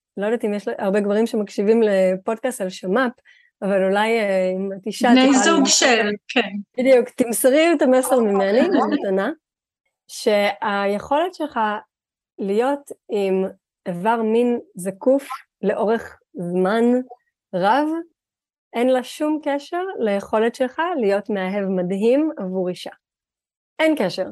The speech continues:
Speaker 1: זאת אומרת, אתה יכול שאפילו לא תהיה לך זקפה בכלל, ויהיה לה חוויה מינית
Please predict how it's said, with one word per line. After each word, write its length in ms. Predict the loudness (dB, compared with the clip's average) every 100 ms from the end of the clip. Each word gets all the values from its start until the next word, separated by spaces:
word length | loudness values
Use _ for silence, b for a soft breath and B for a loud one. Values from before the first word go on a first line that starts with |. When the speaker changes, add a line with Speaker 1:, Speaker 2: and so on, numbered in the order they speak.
| -6
Speaker 1:
זאת 120 | 0
אומרת, 260 | 2 2 -2
אתה 140 | -2
יכול 380 | -2 0 0 0
שאפילו 400 | -2 -4 0 2
לא 100 | 2
תהיה 180 | 2 0
לך 180 | 0 -4 -8
זקפה 240 | -6 -6
בכלל, 480 | -4 -6 0 2 2 -2 _ _ _ _ -8
ויהיה 480 | 0 2 4 4 4
לה 100 | 2 0
חוויה 460 | -4 -2 0 -2 -4 _ -6
מינית 380 | -2 2 0